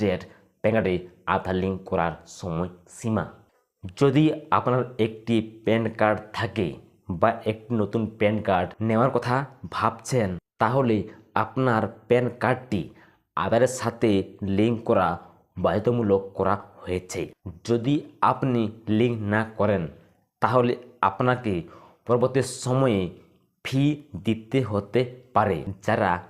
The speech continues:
আইটিআর ফাইল করেন বা কর দেন, তাদের অনেককে সময়সীমার আগে তাদের আধার লিংক করতে হবে।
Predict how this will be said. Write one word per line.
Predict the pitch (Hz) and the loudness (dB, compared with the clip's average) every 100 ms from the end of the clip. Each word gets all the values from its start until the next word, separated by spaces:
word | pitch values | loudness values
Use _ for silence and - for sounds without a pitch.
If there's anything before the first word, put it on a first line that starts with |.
| - - 104 | -10 -2 0
আইটিআর | 110 - 127 123 - 107 101 95 - - | 0 -4 -6 -4 0 0 0 -4 -12 -10
ফাইল | 113 113 117 - | -2 -2 -2 -4
করেন | 110 113 90 78 82 _ 92 | 0 2 0 -2 -10 _ -2
বা | 87 110 - - _ _ - | 2 2 -2 -18 _ _ 0
কর | 110 113 135 127 110 98 | 4 4 2 -4 -6 0
দেন, | 110 92 - _ | 2 2 -6 _
তাদের | - 104 120 - - | -2 2 2 0 -2
অনেককে | 104 131 135 - 117 98 - - _ - | 0 0 -2 0 2 0 -4 -20 _ -12
সময়সীমার | - 110 123 127 113 117 110 - - 123 | -4 0 0 0 0 0 0 -6 -2 -2
আগে | 110 101 90 - _ _ | 0 -2 -2 -8 _ _
তাদের | - 104 120 107 - 90 | 0 2 2 0 -2 -2
আধার | 104 120 113 | 0 0 2
লিংক | 107 104 - - - | 0 -2 -12 -20 -6
করতে | 104 107 101 - 117 120 - - | 0 0 -2 -2 -2 -2 -8 -16
হবে। | - 98 92 | -6 -2 -2